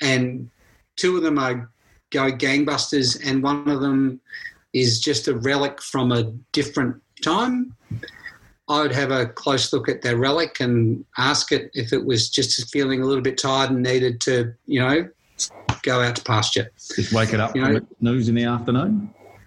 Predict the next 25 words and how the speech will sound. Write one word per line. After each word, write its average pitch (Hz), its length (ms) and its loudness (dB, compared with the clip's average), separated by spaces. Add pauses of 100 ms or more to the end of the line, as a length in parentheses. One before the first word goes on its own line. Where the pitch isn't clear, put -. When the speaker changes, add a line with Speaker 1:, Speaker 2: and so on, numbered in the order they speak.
(160)
Speaker 1:
Yeah, 147 120 0
yeah, 131 300 0 (300)
yeah. 120 340 0 (100)
I 160 40 -6
mean, 214 160 2
there 233 140 2
are - 20 0
some, 233 520 0
there 180 120 0
are 170 60 2
some, 214 560 0 (240)
like, 202 240 2 (640)
I, - 320 2
I 196 120 0
did 202 200 0
some 190 240 0
work 156 380 0
for, 139 760 0 (160)
uh, 127 280 2
City 185 280 0
of 147 60 2
Melbourne 131 420 0
ages 156 280 2
ago, 101 260 0 (560)
and 151 320 0